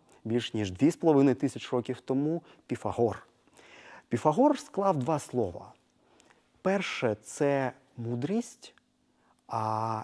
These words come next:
інше слово — це люблю. Тобто буквально,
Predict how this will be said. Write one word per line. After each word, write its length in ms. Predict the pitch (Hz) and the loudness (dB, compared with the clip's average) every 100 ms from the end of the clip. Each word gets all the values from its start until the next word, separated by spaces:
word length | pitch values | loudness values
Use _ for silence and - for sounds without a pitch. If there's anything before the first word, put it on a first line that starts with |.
| - | -8
інше 340 | 143 202 - - | -2 -2 -2 -12
слово — 460 | - 190 175 165 143 | -2 0 0 -2 -4
це 440 | - - 127 123 - _ 127 | -10 -8 -4 -6 -8 _ -8
люблю. 420 | 120 117 120 85 78 _ _ _ _ _ _ _ - | -8 -4 -4 -4 -10 _ _ _ _ _ _ _ 2
Тобто 540 | 175 175 - 156 123 - | 2 2 4 6 6 2
буквально, 880 | 120 151 - 262 302 226 185 147 | -2 0 0 2 6 6 4 2